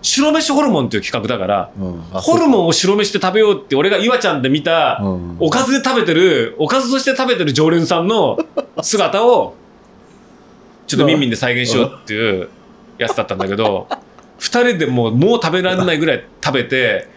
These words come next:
Speaker 2: うん。
Speaker 1: 会計三千八百いくらとか言って、
Speaker 2: あーね。
Speaker 1: 二人で。
Speaker 2: 本当良心的ってこ-、<laughs> 価格で。
Speaker 1: でね、豚のホルモンの値段が、
Speaker 2: うん。
Speaker 1: 全部共通なの。一皿四百三十円なの。
Speaker 2: 安いね。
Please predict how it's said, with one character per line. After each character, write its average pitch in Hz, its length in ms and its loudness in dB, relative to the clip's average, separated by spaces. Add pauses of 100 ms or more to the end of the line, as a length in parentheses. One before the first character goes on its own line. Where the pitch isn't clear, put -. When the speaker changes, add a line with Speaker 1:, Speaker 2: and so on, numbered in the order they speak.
Speaker 2:
う 92 80 -2
ん。 87 60 -4
Speaker 1:
会 165 180 -2
計 175 200 -2
三 180 260 -4
千 214 140 0
八 - 140 -6
百 117 180 -2
い 113 60 -2
く 110 80 -6
ら 98 80 0
と - 80 -12
か 95 60 -6
言 90 80 -8
っ 92 180 -2
て、 - 60 2
Speaker 2:
あ 117 80 -4
ー - 20 -6
ね。 87 80 -2
Speaker 1:
二 - 20 -2
人 101 340 -2
で。 92 100 -16
Speaker 2:
本 147 240 -2
当 175 480 0
良 151 200 0
心 151 240 0
的 156 180 -2
っ - 20 -14
て 151 80 -4
こ-、 196 120 -4 (320)
<laughs> 156 300 -4
価 135 160 -4
格 139 240 -2 (180)
で。 123 100 -4
Speaker 1:
で - 160 -4
ね、 139 180 0
豚 262 240 0
の 277 140 2
ホ 277 100 4
ル 277 100 4
モ 160 120 2
ン - 20 0
の 120 80 2
値 123 80 4
段 143 200 0
が、 135 360 -2
Speaker 2:
う 95 40 -2
ん。 127 340 -4
Speaker 1:
全 320 240 0
部 180 100 0
共 160 160 2
通 165 120 0
な 139 120 2
の。 104 100 -6 (540)
一 254 200 -2
皿 185 160 0
四 151 160 2
百 151 160 -2
三 147 180 0
十 127 120 0
円 101 100 -2
な 90 80 -8
の。 - 60 -18 (240)
Speaker 2:
安 139 260 -2
い 220 120 -2
ね。 123 320 -4